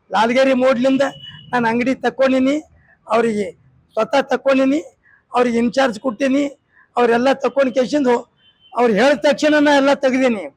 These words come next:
ಯಾಕಂದ್ರೆ ಬೇರೆ ನಾನು ಈಗ ತಿಳಿದು ಬಂದಿದೆ, ನಾ ಮೈದಾನದಲ್ಲಿ ಕೆಲವ್ರು ಹೇಳಿದ್ದಾರೆ, ಅದಕ್ಕೆ ನಾನು ರಕ್ಷಣೆ ಕೊಡ್ಬೇಕಂತ ಕಮಿಷನರ್ ಬಲ್ಲೂ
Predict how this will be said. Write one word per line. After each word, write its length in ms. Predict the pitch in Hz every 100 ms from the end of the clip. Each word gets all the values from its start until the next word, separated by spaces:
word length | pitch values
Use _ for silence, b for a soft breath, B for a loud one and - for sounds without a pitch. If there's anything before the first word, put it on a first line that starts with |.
| _ _ _ _ -
ಯಾಕಂದ್ರೆ 400 | 247 269 262 262
ಬೇರೆ 320 | 233 254 269
ನಾನು 260 | 262 240 220 b b b 247
ಈಗ 60 | 233
ತಿಳಿದು 320 | - 269 254
ಬಂದಿದೆ, 360 | 254 247 247 254
ನಾ 140 | 240
ಮೈದಾನದಲ್ಲಿ 560 | 226 226 233 233 233 214
ಕೆಲವ್ರು 340 | 226 226 214
ಹೇಳಿದ್ದಾರೆ, 520 | 214 240 214 226 180 151 B B B
ಅದಕ್ಕೆ 220 | 233 262 254
ನಾನು 280 | 254 233 208
ರಕ್ಷಣೆ 300 | 214 269 277
ಕೊಡ್ಬೇಕಂತ 580 | 269 254 269 269 262 285 277 _ B B B
ಕಮಿಷನರ್ 440 | 262 262 294 269
ಬಲ್ಲೂ 360 | 269 269 311